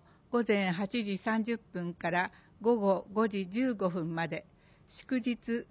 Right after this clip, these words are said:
休日は除きます。電話相談もできます。人権週間特設相談所は十二月八日月曜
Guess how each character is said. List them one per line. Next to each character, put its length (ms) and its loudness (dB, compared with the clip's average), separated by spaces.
休 220 0
日 320 -6
は 260 0
除 320 -2
き 100 -8
ま 140 -4
す。 80 -10
電 240 6
話 120 4
相 240 0
談 240 0
も 160 -2
で 140 -4
き 140 -10
ま 160 -4
す。 60 -20
人 220 6
権 260 6
週 320 -2
間 320 0
特 260 -4
設 380 -4
相 300 2
談 260 2
所 140 0
は 180 -2
十 240 2
二 140 4
月 380 -2
八 200 0
日 180 -2
月 320 -4
曜 300 0